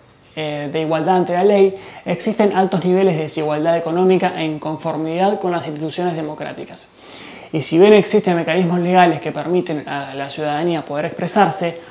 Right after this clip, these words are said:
como derogar leyes o presentar leyes,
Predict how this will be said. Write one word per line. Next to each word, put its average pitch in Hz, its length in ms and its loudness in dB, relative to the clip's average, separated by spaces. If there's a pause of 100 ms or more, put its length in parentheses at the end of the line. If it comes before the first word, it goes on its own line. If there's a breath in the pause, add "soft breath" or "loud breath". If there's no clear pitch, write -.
(260 loud breath)
como 190 360 8
derogar 151 440 -4
leyes 185 460 2
o 143 80 -6
presentar 151 400 -2
leyes, 202 460 2